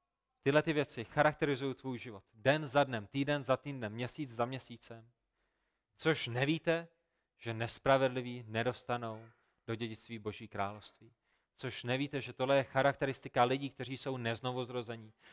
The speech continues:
Což vás tohleto neprobudí k tomu, abyste si uvědomili, že možná nejste sami znovuzrozenými, když žijete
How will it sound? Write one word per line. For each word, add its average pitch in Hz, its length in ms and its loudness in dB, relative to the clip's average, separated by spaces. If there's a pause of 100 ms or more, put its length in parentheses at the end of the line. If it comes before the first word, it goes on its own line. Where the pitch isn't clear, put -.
Což 147 200 -2
vás 170 240 12
tohleto 175 360 8
neprobudí 165 600 8
k - 60 -14
tomu, 160 220 6
abyste 156 300 4
si 160 180 0
uvědomili, 156 640 8 (240)
že 147 140 0
možná 156 720 8 (140)
nejste 139 560 6 (160)
sami 156 340 4
znovuzrozenými, 135 800 0
když 117 260 -2
žijete 135 520 6